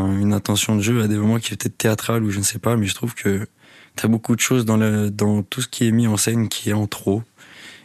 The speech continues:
Et t'as beaucoup de choses qui sont appuyées, qui sont, je trouve, en trop. Comme par exemple le tonnerre qui marque des mots,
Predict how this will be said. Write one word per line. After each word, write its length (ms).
Et 100
t'as 140
beaucoup 280
de 140
choses 380
qui 180
sont 260
appuyées, 640
qui 180
sont, 340
je 140
trouve, 460
en 120
trop. 340
Comme 200
par 140
exemple 500
le 200
tonnerre 460
qui 160
marque 300
des 160
mots, 240